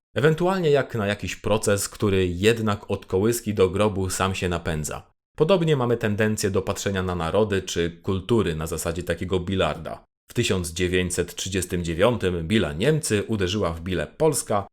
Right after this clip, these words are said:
i przeturlała ją w niefajne położenie, a bila Anglia z własnej woli postanowiła się nie poruszać i niczego nie stukać.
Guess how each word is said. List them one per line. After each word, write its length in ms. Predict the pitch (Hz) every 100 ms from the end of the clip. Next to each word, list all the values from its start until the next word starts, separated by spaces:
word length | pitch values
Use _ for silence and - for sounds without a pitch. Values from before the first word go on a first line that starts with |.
| -
i 140 | 220 226
przeturlała 640 | - 131 117 98 98 90
ją 180 | 92 87
w 80 | 92
niefajne 420 | 87 110 92 87
położenie, 540 | 92 87 82 76 73 - _
a 220 | 95 98 90
bila 300 | 92 90 78
Anglia 540 | - 123 82 80 104 -
z 120 | 85
własnej 420 | 80 82 101 160 147
woli 280 | 139 120
postanowiła 520 | - 113 110 98 98 90
się 240 | 87 80
nie 160 | 82 78
poruszać 640 | 80 113 147 131 123 -
i 120 | 139 165
niczego 400 | 135 107 95 92
nie 100 | 82
stukać. 460 | - 78 - -